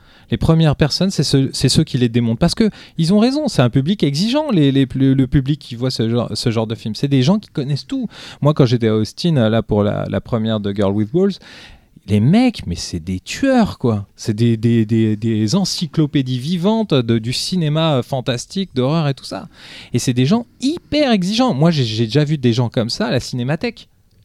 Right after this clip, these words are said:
Les mecs, ils sont pointus sur la nouvelle vague, ils te connaissent machin, ils connaissent le, le compositeur qui a travaillé avec tel assistant et tout ça.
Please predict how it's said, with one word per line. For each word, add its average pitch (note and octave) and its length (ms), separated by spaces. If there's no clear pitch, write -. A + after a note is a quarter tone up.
Les A2 140
mecs, E3+ 200
ils - 40
sont G2+ 140
pointus C3+ 420
sur B2 120
la A2 100
nouvelle B2 300
vague, D3+ 280
ils A#2 100
te - 60
connaissent A#2 340
machin, F3+ 400
ils C3+ 80
connaissent A#2+ 360
le, G#2+ 180
le A2+ 180
compositeur A#2+ 640
qui - 100
a G2 60
travaillé A2 320
avec G2 220
tel C#3+ 160
assistant D3 500
et - 60
tout - 100
ça. G#3+ 160